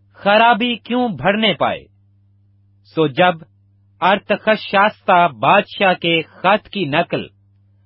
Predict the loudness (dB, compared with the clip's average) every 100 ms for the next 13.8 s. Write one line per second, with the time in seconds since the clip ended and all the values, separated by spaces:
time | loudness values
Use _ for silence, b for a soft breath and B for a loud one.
0 | _ _ -2 -2 0 0 0 -2 -8 _
1 | _ _ _ _ 0 4 4 4 0 -2
2 | -2 -2 -6 -6 -6 -4 -4 -6 -6 -6
3 | -6 -10 _ _ _ _ _ _ _ 2
4 | 4 2 0 0 2 2 2 -2 -2 -8
5 | -4 -2 -2 -2 -2 0 0 0 -2 -2
6 | 0 0 0 -2 -2 -4 -10 _ _ _
7 | _ _ _ _ _ -2 0 0 0 2
8 | 2 0 -8 _ _ _ _ -10 0 0
9 | 0 -2 -2 -2 -4 -4 -2 2 2 2
10 | -4 _ _ _ _ _ _ -12 0 2
11 | 2 -2 -4 -4 -4 -6 -2 0 -2 -6
12 | _ _ _ _ _ _ _ _ _ _
13 | 0 2 0 -2 0 2 0